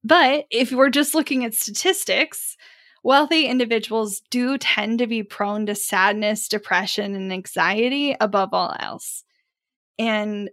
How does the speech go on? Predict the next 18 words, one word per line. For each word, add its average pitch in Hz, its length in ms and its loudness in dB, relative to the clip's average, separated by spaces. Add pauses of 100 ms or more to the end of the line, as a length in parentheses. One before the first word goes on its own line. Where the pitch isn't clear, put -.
(140)
there 233 220 0
is 226 160 -2
so 277 460 4
much 240 420 2
power 269 840 4
in 220 220 -4
understanding 208 1080 -4
contentment. 220 1000 -6
And 240 100 -2
I've 240 200 0
definitely 269 340 0
talked 196 300 -2
about 202 220 -2
that - 200 0
in 202 80 -6
this 185 200 -6
podcast 220 560 2
before. - 520 -8